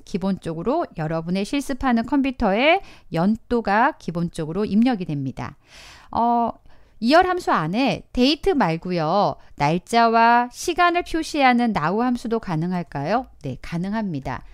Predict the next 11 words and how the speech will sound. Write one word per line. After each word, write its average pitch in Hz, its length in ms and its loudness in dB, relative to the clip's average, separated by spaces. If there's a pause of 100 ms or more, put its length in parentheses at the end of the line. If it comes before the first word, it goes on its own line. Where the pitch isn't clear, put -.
(160)
now라고 190 560 -2
입력하시고 170 920 -6
가로 160 280 -6
열고 151 320 -4
닫고 156 340 -8
하셔도 196 420 -8
됩니다. 175 540 -6 (300)
그래서 - 180 -14
데이트를 165 460 -6
사용하셔도 180 580 -4
되고 220 500 -4